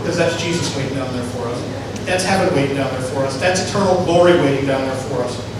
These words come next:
And we can rest easy in knowing that Jesus can sympathize with our struggles. It says in Hebrews chapter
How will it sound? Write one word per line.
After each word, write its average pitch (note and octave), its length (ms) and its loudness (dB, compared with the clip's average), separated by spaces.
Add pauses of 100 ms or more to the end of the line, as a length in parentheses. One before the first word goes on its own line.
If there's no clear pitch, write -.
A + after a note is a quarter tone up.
(540)
And F3+ 80 -2
we G3+ 100 4
can B3 180 4
rest C4+ 260 8
easy A#3+ 300 4
in G#3 60 2
knowing G#3+ 380 4
that F#3+ 280 2
Jesus A3+ 400 2
can G#3+ 100 2
sympathize - 800 0 (840)
with F3 120 -2
our F3 120 2
struggles. - 500 -2 (640)
It - 40 -10
says A3 200 6
in A3 80 6
Hebrews A#3 400 4
chapter G#3+ 300 4